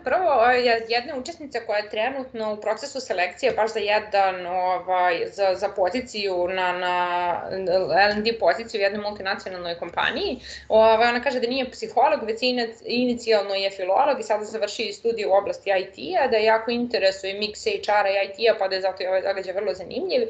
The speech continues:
I pitanje za naše učesnice je šta mislite da je najbitnije da na toj poziciji uspem, to jest budem uspešna?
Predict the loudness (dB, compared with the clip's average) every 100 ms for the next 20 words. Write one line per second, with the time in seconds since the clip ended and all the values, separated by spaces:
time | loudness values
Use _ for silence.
0 | -6 -18 -20 _ -2 -2 -2 -2 0 0
1 | 0 0 0 -2 -2 -6 -8 -6 -6 4
2 | 4 6 6 6 4 2 2 0 -2 -2
3 | 0 2 2 0 -4 -2 0 0 0 -2
4 | -2 -2 2 2 2 -6 -12 -8 -4 -4
5 | -6 -2 -2 0 -2 -2 -4 -6 -8 -10
6 | -14 -12 -12